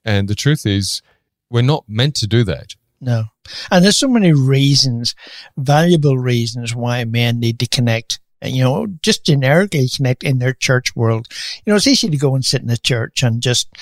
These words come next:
Speaker 2: sort of be a hanger-on. But actually, if you're part of a connect group, there's lots of value, not only to the church you're sowing into the church, but also to you. So, you know, engaging overall with your church community,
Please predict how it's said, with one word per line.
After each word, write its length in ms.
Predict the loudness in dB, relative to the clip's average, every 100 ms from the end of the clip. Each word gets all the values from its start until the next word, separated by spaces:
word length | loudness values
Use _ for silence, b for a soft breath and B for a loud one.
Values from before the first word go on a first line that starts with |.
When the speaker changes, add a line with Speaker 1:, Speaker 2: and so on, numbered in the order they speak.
| B B B 0
Speaker 2:
sort 160 | 0
of 160 | 0 0
be 140 | 2
a 100 | 2
hanger-on. 600 | 0 -4 -4 0 0 0
But 180 | -2 0
actually, 420 | 0 0 0 2
if 120 | 2
you're 120 | 0 -2
part 280 | -2 0
of 60 | 0
a 80 | 0
connect 440 | -2 -2 -2 -2
group, 240 | -2 -2 0
there's 240 | 0 2 2
lots 420 | 2 2 0 0
of 120 | -2
value, 680 | 0 2 2 2 0 -4 -6 B B B 0
not 140 | 2
only 240 | 4 4 4
to 140 | 2
the 160 | -2 -2
church 380 | 0 0 0 -2
you're 180 | -2 0
sowing 300 | 0 2 2
into 220 | 2 0
the 120 | -4
church, 440 | -2 0 0 -2
but 160 | -6 -6 B B B
also 300 | -2 0 0
to 180 | 0 -2
you. 340 | 0 2 2
So, 340 | 2 4 2 0 B B B 0
you 80 |
know, 40 | 2
engaging 720 | 4 4 4 2 0 -2 -4 _ _
overall 640 | 0 4 6 6 6 4
with 160 | 2 0
your 160 | 0 0
church 340 | 0 -2 -2
community, 800 | -2 2 4 4 4 4 4 0